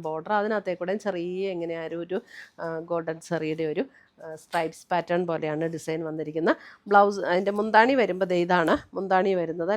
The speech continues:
നയൻ ഫിഫ്റ്റി റേഞ്ചിൽ വരുന്ന സാരീസ്. ബ്ലൗസ് വരുമ്പോൾ ഇതേപോലെ തന്നെ ആ ബോഡിയിൽ സെൽഫ് ചെക്ക് ഡിസൈൻ വരുന്ന ബ്ലൗസ്, എന്നിട്ട് ബോർഡർ ഈ ഒരു പാറ്റേണും വരും. സാരി നമ്പർ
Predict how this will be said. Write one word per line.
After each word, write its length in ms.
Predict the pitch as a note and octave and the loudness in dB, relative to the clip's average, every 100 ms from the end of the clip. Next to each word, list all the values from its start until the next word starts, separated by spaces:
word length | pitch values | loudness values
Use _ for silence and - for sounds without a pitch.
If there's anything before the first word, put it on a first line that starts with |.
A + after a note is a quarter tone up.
| A3 | 0
നയൻ 180 | F#3+ G3+ - | 0 -2 -4
ഫിഫ്റ്റി 300 | F3+ - B3 A#3+ | -6 -4 0 2
റേഞ്ചിൽ 260 | F3+ F3 E3+ | 0 0 -2
വരുന്ന 180 | E3 E3 E3 | -2 -2 -2
സാരീസ്. 400 | E3+ E3 D#3 D4 - - - - | -2 -4 0 0 0 -14 -18 0
ബ്ലൗസ് 280 | G#3 G#3 - F#3+ | 2 2 0 -2
വരുമ്പോൾ 280 | F3 F3 E3+ | -2 -4 -4
ഇതേപോലെ 360 | E3 E3+ F3+ F3 | -4 -2 -2 -4
തന്നെ 220 | E3 F#3 F#3 | -4 -4 -4
ആ 40 | F3+ F3 E3 | -6 -6 -6
ബോഡിയിൽ 320 | D#3+ D#3+ G#3 - | -6 -6 -8 -4
സെൽഫ് 260 | F#3 F3 - | -4 -6 -8
ചെക്ക് 180 | F#3 - E3+ | -10 -8 -10
ഡിസൈൻ 280 | D3 E3 E3+ D#3 | -8 -6 -8 -10
വരുന്ന 220 | D#3 G3+ - - _ _ F3 | -4 -4 -4 -16 _ _ -8
ബ്ലൗസ്, 260 | E3+ E3 - A3+ | -6 -4 -4 -4
എന്നിട്ട് 260 | A3 A3+ G3 | -4 -4 -2
ബോർഡർ 280 | E3+ E3 E3 D3 | -2 -2 -4 -4
ഈ 20 | D#3 D3 | -4 -4
ഒരു 120 | C4+ - - | -4 -6 -10
പാറ്റേണും 400 | D#3 - C3+ C#3 | -10 -8 -10 -10
വരും. 180 | C#3 - _ _ _ _ _ _ - | -12 -14 _ _ _ _ _ _ 2
സാരി 260 | G3+ G3 G3+ | 4 6 6
നമ്പർ 220 | G3 | 8